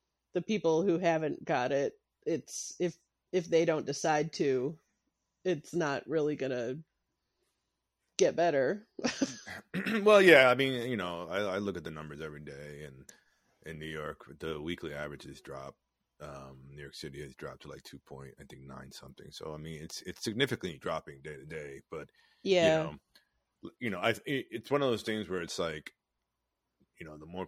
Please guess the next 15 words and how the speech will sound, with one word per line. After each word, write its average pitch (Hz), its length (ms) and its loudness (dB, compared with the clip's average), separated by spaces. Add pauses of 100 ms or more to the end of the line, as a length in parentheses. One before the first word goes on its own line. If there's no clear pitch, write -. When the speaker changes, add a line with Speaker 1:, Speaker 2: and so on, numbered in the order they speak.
Speaker 2:
I 87 40 -10
think 87 200 -8
three 87 160 -6
point 78 380 -10
eight 78 200 -12
million 76 300 -12
are 71 80 -12
vaccinated 76 540 -10
in 78 60 -14
New 80 100 -10
York 78 140 -12
City. 80 320 -8
So, 76 160 -12
like, 73 240 -10 (1080)
if, 87 180 -6